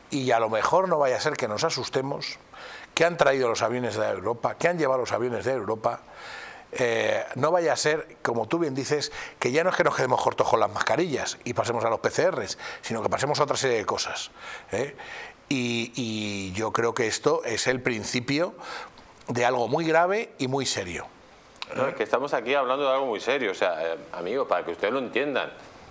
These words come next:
Speaker 2: eh, Zapatero es el embajador de la narcodictadura, de una narcodictadura,
Speaker 1: Eso
Speaker 2: cuyo
Speaker 1: es.
Speaker 2: presidente del gobierno, el señor Maduro, está perseguido por los Estados Unidos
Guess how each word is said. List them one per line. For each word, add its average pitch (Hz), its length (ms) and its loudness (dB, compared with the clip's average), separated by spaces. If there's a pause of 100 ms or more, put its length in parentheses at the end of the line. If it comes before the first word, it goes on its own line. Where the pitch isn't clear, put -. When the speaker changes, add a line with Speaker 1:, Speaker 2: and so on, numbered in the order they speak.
(500)
Speaker 2:
eh, 92 460 -2
Zapatero 123 640 2 (680)
es 101 200 -4
el 123 120 0
embajador 104 880 0 (640)
de 95 80 -2
la 95 140 -2
narcodictadura, 82 800 -4 (1000)
de - 60 -6
una 135 180 -2
narcodictadura, 104 1120 -2 (120)
Speaker 1:
Eso 101 220 -4
Speaker 2:
cuyo 110 180 0
Speaker 1:
es. 110 60 0
Speaker 2:
presidente 120 580 2
del 165 120 2
gobierno, 160 260 2
el 135 60 -2
señor 143 140 0
Maduro, 156 280 2
está 147 180 0
perseguido 143 340 0
por 139 100 0
los 110 100 -2
Estados 143 280 2
Unidos 156 240 -2